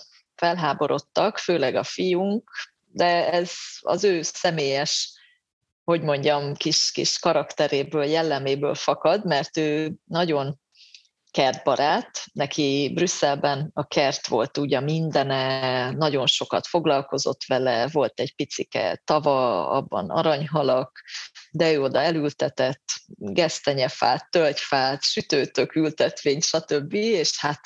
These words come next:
hogy azt a sok belefektetett energiát, akkor azt most mi csak úgy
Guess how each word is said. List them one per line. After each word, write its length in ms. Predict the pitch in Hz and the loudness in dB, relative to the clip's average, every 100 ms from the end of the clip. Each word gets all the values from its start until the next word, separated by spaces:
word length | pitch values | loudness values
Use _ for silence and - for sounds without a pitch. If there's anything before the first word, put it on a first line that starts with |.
| - | -2
hogy 240 | 147 139 - - - - - - - _ | -2 -2 -8 -12 -12 -10 -12 -14 -20 _
azt 280 | - 160 - | -2 -2 0
a 40 | 170 | 2
sok 380 | - 160 - - _ _ | 2 0 -4 -8 _ _
belefektetett 1000 | - 156 185 151 - 170 - 160 160 - | -4 2 2 2 0 -2 -2 -2 -4 -2
energiát, 800 | - 165 156 147 143 139 135 139 | 0 2 2 0 0 0 0 0
akkor 300 | - - - | -4 -2 0
azt 200 | - - | 0 -2
most 260 | 147 147 - | -2 -4 -2
mi 60 | 151 | -2
csak 260 | - 143 | -2 -2
úgy 240 | 143 143 | -4 -4